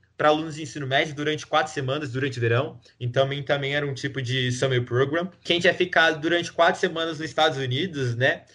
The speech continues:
criando nossa própria startup. E a ideia, sabe, era começar desde o come-, do comecinho da construção de uma startup, sabe, desde o market research,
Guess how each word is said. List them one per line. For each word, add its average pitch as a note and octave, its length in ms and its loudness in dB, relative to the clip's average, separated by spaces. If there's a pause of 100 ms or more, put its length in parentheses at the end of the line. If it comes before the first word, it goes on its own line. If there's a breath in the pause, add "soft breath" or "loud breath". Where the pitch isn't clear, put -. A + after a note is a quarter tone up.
(260 soft breath)
criando F#3 360 6
nossa F3+ 300 2
própria E3+ 380 0
startup. C#3 720 0 (300)
E C#3+ 80 -2
a D3 40 2
ideia, D#3+ 400 2
sabe, D3+ 300 2
era D3+ 140 4
começar D#3 480 -4
desde G3 320 -2
o - 20 -12
come-, F#3+ 220 -4 (200)
do D#3 120 -10
comecinho F#3+ 560 -2
da F3+ 160 2
construção D#3+ 460 -6
de D#3 80 -4
uma D3+ 100 0
startup, D3 720 0 (320 loud breath)
sabe, C#3 260 2
desde D#3+ 300 0
o - 20 -6
market D#3+ 300 0
research, D#3 640 -2